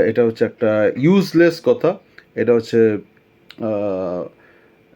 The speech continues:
একটা বানানো কথা। আহ, এটা তারাই করেছে যারা আসলে, উম, মনে করে যে গণহারে সিনেমার,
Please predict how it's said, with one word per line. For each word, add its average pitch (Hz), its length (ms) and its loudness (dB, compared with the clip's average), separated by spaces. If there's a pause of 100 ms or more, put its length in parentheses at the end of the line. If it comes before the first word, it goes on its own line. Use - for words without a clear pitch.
একটা - 360 -8
বানানো 131 500 2
কথা। 101 300 -2
আহ, 110 600 -4
এটা 120 160 0
তারাই 127 320 0
করেছে 143 360 0
যারা 117 240 2
আসলে, 127 280 0
উম, 107 1040 -6
মনে 113 220 0
করে 107 240 -2
যে 120 100 -2
গণহারে 110 420 -2
সিনেমার, 101 400 -6